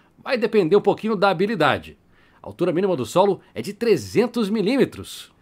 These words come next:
Guidão regulável com o sistema Ergofit. Você pode ajustar em até quatro posições. Moto lançada em versão única, apenas essa cor que você tá vendo aí, e chegando às lojas a partir da segunda quinzena de setembro. Vai dar um super tapa aí na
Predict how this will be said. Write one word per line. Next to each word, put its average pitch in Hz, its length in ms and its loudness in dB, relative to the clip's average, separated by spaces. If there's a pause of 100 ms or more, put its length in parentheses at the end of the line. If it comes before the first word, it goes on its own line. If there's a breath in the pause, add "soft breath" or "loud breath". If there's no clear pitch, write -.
(340 soft breath)
Guidão 302 300 6
regulável 226 640 6
com 220 200 0
o 214 60 -2
sistema 180 460 0
Ergofit. - 840 -2
Você - 100 -20
pode 147 220 -4
ajustar 135 320 -2
em 160 40 0
até 175 180 -2
quatro 196 540 0
posições. 185 840 0 (100)
Moto 311 240 0
lançada 214 680 6
em 202 120 2
versão 208 460 2
única, 294 540 2
apenas 175 400 0
essa 180 180 0
cor 175 220 0
que - 60 -14
você 160 100 0
tá 139 160 0
vendo 160 240 0
aí, 262 340 2
e 339 80 0
chegando 240 340 2
às 156 140 0
lojas 202 340 2
a 208 60 2
partir 190 340 0
da 180 120 0
segunda 190 420 -2
quinzena 180 480 0
de 160 140 -8
setembro. 156 640 0 (140)
Vai 135 220 -2
dar 147 140 4
um 226 120 2
super - 440 -4
tapa 196 320 6
aí 175 120 4
na 208 260 -2